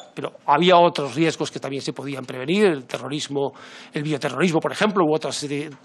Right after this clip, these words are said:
tipo de, de, de, de amenazas, eh, serias, y se montó esta organización para, eh, movilizar recursos y responder con rapidez. Eh, ellos, eh,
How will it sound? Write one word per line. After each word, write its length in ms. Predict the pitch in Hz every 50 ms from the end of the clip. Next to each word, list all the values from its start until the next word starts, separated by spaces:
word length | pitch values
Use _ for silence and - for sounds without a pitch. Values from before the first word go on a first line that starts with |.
| - - - - - - - - _ _ _ _
tipo 280 | - 135 - - 147 135
de, 280 | 139 139 139 139 139
de, 360 | 147 143 151 151 147 147 143
de, 360 | 135 135 143 143 135 139 143 143
de 200 | 135 139 147 135
amenazas, 600 | 127 139 139 151 156 - - 139 - - - - - - - - - - - - _ -
eh, 60 | -
serias, 540 | - - 226 214 185 175 196 202 - - - - - - - _ _
y 60 | - 208
se 100 | - 233
montó 220 | 202 185 156 -
esta 100 | 170 -
organización 680 | 202 175 185 180 - 175 151 - 175 175 185 175 160 - _ _
para, 340 | 180 175 175 180 180 180 -
eh, 500 | 180 170 160 156 - 156 151 147 143 151 160 156 151 151 151 - -
movilizar 440 | 175 160 160 165 139 - 190 196
recursos 400 | 196 190 - 208 190 160 196 185
y 20 | 139
responder 380 | 156 143 - 147 139 165 170
con 180 | - 175 165 156
rapidez. 600 | 147 151 - - 135 143 147 143 127 - - -
Eh, 240 | 147 147 160 160 160 -
ellos, 360 | 165 180 214 220 180 - 214
eh, 440 | 208 196 196 190 190 185 180 170